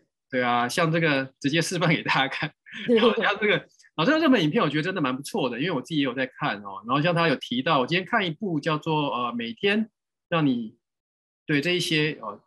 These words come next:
Speaker 1: 每天早上你可以问自己的八个问题，我也是在今天早上一边运动一边看，也是觉得收获蛮大的。哦，
Speaker 2: 哎，
Speaker 1: 所以
Speaker 2: 那个，那个第三部就是那个卖掉的房子。
Speaker 1: 哦。
Speaker 2: <laughs> 刚刚看到那套，啊，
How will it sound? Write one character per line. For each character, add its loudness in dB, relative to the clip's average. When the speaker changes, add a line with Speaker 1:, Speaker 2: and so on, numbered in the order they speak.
Speaker 1:
每 2
天 6
早 2
上 4
你 4
可 0
以 4
问 2
自 -6
己 -4
的 2
八 2
个 0
问 0
题， -14
我 -18
也 -20
是 0
在 -2
今 0
天 2
早 -2
上 0
一 0
边 0
运 2
动 2
一 2
边 -2
看， -4
也 -6
是 -4
觉 -4
得 -6
收 -2
获 -2
蛮 -6
大 0
的。 -14
哦， -12
Speaker 2:
哎， 0
Speaker 1:
所 6
以 6
Speaker 2:
那 6
个， 2
那 -2
个 2
第 4
三 4
部 -2
就 2
是 -6
那 4
个 0
卖 -2
掉 0
的 0
房 -6
子。 -8
Speaker 1:
哦。 0
Speaker 2:
<laughs> -
刚 0
刚 -2
看 -6
到 -4
那 -6
套， -12
啊， -8